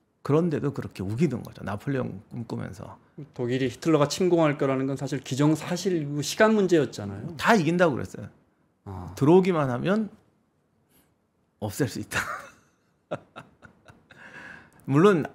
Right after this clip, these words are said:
Speaker 1: 거듭 말씀드리지만 그거 안 믿는 장군들도 있었습니다만 실제로 이제 그렇게 하면서 스스로 믿었던 것이 그런 패망을 이제 가져오게 된 거죠. 처칠이 프랑스 대통령한테 전화를 받습니다.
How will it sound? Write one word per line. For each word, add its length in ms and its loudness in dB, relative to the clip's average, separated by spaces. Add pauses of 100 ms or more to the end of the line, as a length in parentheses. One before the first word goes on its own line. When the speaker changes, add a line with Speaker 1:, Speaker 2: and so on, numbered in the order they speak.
(120)
Speaker 1:
거듭 240 2
말씀드리지만 640 0
그거 180 0
안 280 0
믿는 320 4
장군들도 640 -2
있었습니다만 1400 -2
실제로 560 -6
이제 240 -10
그렇게 340 -8
하면서 200 -6
스스로 340 -4
믿었던 480 -4
것이 420 -6 (720)
그런 320 0
패망을 920 -4 (1080)
이제 160 -8
가져오게 420 -6
된 200 -12
거죠. 180 -14
처칠이 560 0
프랑스 600 -2 (340)
대통령한테 480 -4
전화를 340 -2
받습니다. 580 -10